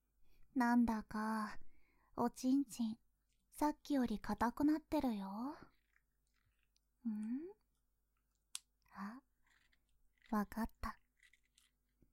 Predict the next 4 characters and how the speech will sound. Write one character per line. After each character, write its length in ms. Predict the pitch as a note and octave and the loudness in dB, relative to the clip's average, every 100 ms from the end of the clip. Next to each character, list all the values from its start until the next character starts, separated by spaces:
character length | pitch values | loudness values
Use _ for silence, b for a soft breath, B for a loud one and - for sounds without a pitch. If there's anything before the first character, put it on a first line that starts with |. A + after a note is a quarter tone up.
| _ _ _ _ _ _ - | _ _ _ _ _ _ -2
君 360 | G#3+ G#3 G#3+ | 4 6 6
っ 20 | A3+ _ - | 4 _ 0
て、 440 | B3+ B3+ A#3+ G#3+ - _ _ _ _ _ _ _ _ _ _ _ _ _ _ - | 4 4 2 -4 -18 _ _ _ _ _ _ _ _ _ _ _ _ _ _ -6
マ 440 | F#3 F3 F3+ F3 | -4 -2 -6 -10